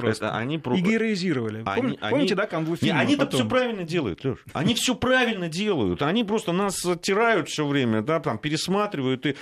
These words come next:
Speaker 2: и когда, э, уже там, э, у меня дети, э, выезжали в, за границу, в, ну, там обмен, э, там, с-, языковые школы, и там возник вопрос по поводу, э, э, Второй мировой войны.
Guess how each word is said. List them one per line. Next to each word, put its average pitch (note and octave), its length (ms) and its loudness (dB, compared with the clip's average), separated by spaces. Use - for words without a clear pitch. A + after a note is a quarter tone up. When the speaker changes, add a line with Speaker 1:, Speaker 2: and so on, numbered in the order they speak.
Speaker 2:
и C#3 200 2
когда, C#3+ 500 0
э, B2 240 0
уже B2+ 440 0
там, A2 280 0
э, G#2+ 80 -2
у G#2+ 160 0
меня B2 160 0
дети, B2 460 0
э, G2+ 300 4
выезжали A#2 580 0
в, F#2+ 580 0
за G2+ 120 -2
границу, B2 580 -2
в, G#2+ 220 2
ну, G3 140 2
там F#2 240 -2
обмен, F#2+ 480 -2
э, D2+ 120 -2
там, D#2+ 200 -4
с-, - 180 -4
языковые F#2 640 -2
школы, A#2 460 -2
и - 80 -2
там A#3+ 220 0
возник D#3+ 340 -2
вопрос D#3 320 0
по E3+ 140 -2
поводу, A2+ 680 0
э, F#2+ 600 0
э, E2+ 40 -2
Второй C3 280 -2
мировой G#2 260 0
войны. F2+ 320 -2